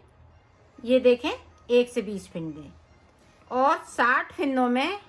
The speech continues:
हमने, देखें, ये वाला एक पार्ट बना लिया है। अब दूसरा पार्ट किस तरह से बनेगा वो आप देखें, साठ फिंदे इधर हैं, साठ फिंदे इधर हैं,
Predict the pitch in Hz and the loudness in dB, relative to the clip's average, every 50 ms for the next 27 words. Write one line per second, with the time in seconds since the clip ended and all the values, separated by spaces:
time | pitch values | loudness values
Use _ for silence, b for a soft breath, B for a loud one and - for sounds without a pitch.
0 | - - 226 226 240 247 269 269 254 254 233 240 294 320 440 494 - - - - | -10 -6 -4 -2 0 0 0 2 2 2 0 2 -2 -6 -6 -6 -12 -18 -20 -20
1 | - 233 240 233 277 311 302 277 233 208 208 220 233 233 226 247 294 277 - - | -14 -10 -6 -4 -2 0 2 2 0 0 0 -2 -2 0 0 0 0 -2 -8 -8
2 | - 226 214 233 269 - - 202 190 180 175 160 160 156 151 151 151 156 151 151 | -4 -2 -2 -2 -2 -6 -10 -10 -8 -8 -8 -8 -10 -14 -16 -16 -18 -18 -20 -20
3 | 165 165 170 - _ _ _ _ _ _ _ _ _ _ _ _ _ _ _ _ | -20 -20 -20 -20 _ _ _ _ _ _ _ _ _ _ _ _ _ _ _ _
4 | _ _ _ _ - 262 269 220 202 262 254 247 269 277 311 311 - 320 302 302 | _ _ _ _ -4 -4 -4 -4 -4 -6 -6 -4 -2 -2 -2 -2 0 0 0 0
5 | 302 - - 320 311 311 - 330 302 311 311 311 330 311 254 302 285 269 277 285 | 0 -4 -8 -8 -8 -6 -4 -2 0 0 0 -2 -2 -4 -2 -2 -2 0 -2 -2
6 | 269 302 339 466 554 508 - _ _ _ _ _ _ _ - 202 202 277 294 277 | 0 -2 -2 -2 -4 -8 -14 _ _ _ _ _ _ _ -16 -8 -2 0 2 4
7 | 254 247 247 247 233 208 208 190 175 - - - 147 - - _ _ _ _ _ | 4 4 2 2 -2 -4 -8 -8 -8 -10 -14 -20 -20 -20 -20 _ _ _ _ _
8 | _ _ _ _ _ _ _ _ _ _ _ - - - - - - _ _ - | _ _ _ _ _ _ _ _ _ _ _ -20 -20 -20 -20 -20 -20 _ _ -20
9 | - - - _ _ _ _ _ - - _ _ _ _ - - 240 240 269 311 | -20 -20 -20 _ _ _ _ _ -20 -20 _ _ _ _ -6 -2 0 2 2 2
10 | 302 - - 339 320 311 311 320 339 320 285 240 277 277 285 320 311 320 381 508 | 0 -4 -6 -4 -2 -2 -2 -2 -2 -4 -2 0 2 0 2 0 -2 -4 -4 -6
11 | 539 - _ _ _ _ - - 277 247 254 262 247 - - 233 233 240 285 349 | -8 -12 _ _ _ _ -2 0 2 2 2 0 -4 -8 -8 -6 -4 -4 -4 -6
12 | 415 - - 480 453 196 202 175 165 - - - | -8 -10 -8 -8 -8 -6 -8 -12 -12 -14 -20 -20